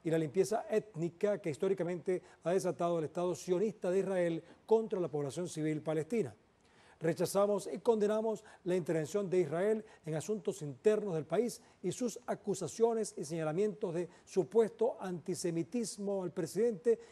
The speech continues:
y su apoyo a la causa palestina". También en el texto destaca que es la primera vez en la historia de Colombia que un presidente de la República, de forma clara y contundente, reconoce los derechos inalienables del pueblo palestino y rechaza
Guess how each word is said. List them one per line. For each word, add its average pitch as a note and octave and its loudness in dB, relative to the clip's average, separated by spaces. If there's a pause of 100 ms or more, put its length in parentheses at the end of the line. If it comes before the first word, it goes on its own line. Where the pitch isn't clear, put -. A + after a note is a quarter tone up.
(100)
y F#3 0
su - -4
apoyo F#3+ 0
a - 0
la E3 0
causa E3+ 0
palestina". C#3 -4 (720)
También D#3+ 4
en F3+ 2
el E3 -2
texto A#3 4 (180)
destaca F#3+ -2 (280)
que D#3+ -2
es E3 0
la G3+ 0
primera G3 2
vez F3+ 0 (300)
en E3+ -4
la D3+ 0
historia G3+ 6
de F#3+ 0
Colombia C#3 -2 (260)
que F#3 -4
un F#3 0
presidente A3 2
de G3 4
la G#3 2
República, F3+ -2 (220)
de C#3 -8
forma F3 2
clara F#3 6
y C3 0
contundente, E3+ -2 (240)
reconoce E3+ 0
los G#3 4
derechos F#3+ 2 (100)
inalienables G#3+ 2
del D#3 -4
pueblo F#3 0
palestino G#3 2 (260)
y A3+ 0
rechaza B3 0